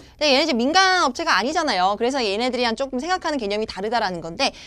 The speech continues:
어쨌든 그 문화를 알고 그냥 이해하고 얘네들 문화에 맞춰서 대답을 하세요. How often do you receive an electric bill? 자, 얼마나 전기 청구서를, 전기 요금에 대한 청구서를 자주 받습니까?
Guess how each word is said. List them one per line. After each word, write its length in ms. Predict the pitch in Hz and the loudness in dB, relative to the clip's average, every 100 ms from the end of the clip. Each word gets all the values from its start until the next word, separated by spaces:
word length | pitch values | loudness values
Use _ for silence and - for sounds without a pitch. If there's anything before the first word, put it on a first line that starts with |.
| - - | -8 -4
어쨌든 400 | 247 311 339 269 | 0 0 0 0
그 100 | 240 | 0
문화를 340 | 208 254 277 | 0 0 2
알고 300 | - 208 247 | 2 0 -2
그냥 160 | 240 202 | -4 -4
이해하고 640 | 247 285 262 240 320 392 202 | -2 0 2 2 2 2 2
얘네들 340 | 220 330 320 | 0 0 0
문화에 300 | 226 233 240 | -2 0 0
맞춰서 280 | 151 - 226 | -2 -6 -8
대답을 320 | 190 185 196 | -6 -6 -4
하세요. 300 | 247 240 151 - - - | -6 -4 -6 -6 -14 4
How 300 | 302 339 302 | 6 8 6
often 240 | 294 302 247 | 4 -2 0
do 80 | |
you 100 | 226 | 0
receive 480 | 208 208 - 339 370 | 0 -4 -4 -4 -2
an 80 | 262 | -4
electric 540 | - 208 214 - 190 | -2 -2 -4 -6 -6
bill? 180 | 302 269 - - - | -2 0 -2 -14 -6
자, 160 | - | -2
얼마나 500 | 220 277 330 339 330 | 2 2 2 0 -2
전기 640 | 330 214 226 247 285 320 | -2 -4 -2 -2 -4 -4
청구서를, 640 | 330 349 339 311 233 185 247 | -6 -8 -8 -6 -4 -4 -6
전기 240 | 226 226 | -6 -4
요금에 400 | 208 220 254 214 | -2 -2 -2 -4
대한 160 | 202 196 | -4 -6
청구서를 540 | 277 277 262 202 277 | -8 -8 -6 -4 -4
자주 240 | 302 185 208 | -6 -10 -12
받습니까? 720 | 185 - 190 151 - 254 | -14 -14 -14 -14 -8 -6